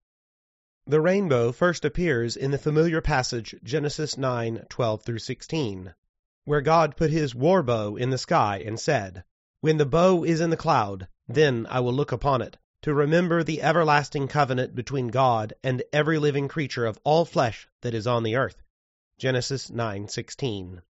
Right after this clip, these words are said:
It is nice for us to look at rainbows and be reminded that God will never again destroy the earth with a flood. But it is far more important for God to be reminded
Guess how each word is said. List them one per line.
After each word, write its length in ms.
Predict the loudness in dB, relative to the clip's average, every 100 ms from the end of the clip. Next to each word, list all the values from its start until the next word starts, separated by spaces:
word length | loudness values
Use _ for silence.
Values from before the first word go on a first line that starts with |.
| _ _ _ _ _ _
It 100 | -2
is 160 | 0 4
nice 320 | 4 2 -2
for 180 | -2 0
us 140 | 0
to 80 | -2
look 180 | -2 -2
at 120 | -2
rainbows 560 | -2 -2 -4 -8 -10
and 240 | -6 -4 -2
be 120 | -2
reminded 500 | 0 0 0 0 -4
that 100 | -4
God 320 | 2 2 2
will 100 | -2
never 320 | -2 0 2
again 380 | 0 0 0 0
destroy 340 | -2 -2 0 0
the 120 | 0
earth 300 | 0 -2 -4
with 140 | -8
a 60 | -6
flood. 440 | -2 -2 -2 -10 -20 _ _ _ _ _
But 240 | 0 2 0
it 120 | -4 -4
is 140 | -2
far 260 | 4 4 6
more 240 | 4 4
important 500 | 2 0 0 0 -6
for 120 | -8
God 400 | -2 0 0 -2
to 80 | -6
be 300 | -4 -4 -4
reminded 680 | -4 2 2 2 0 -10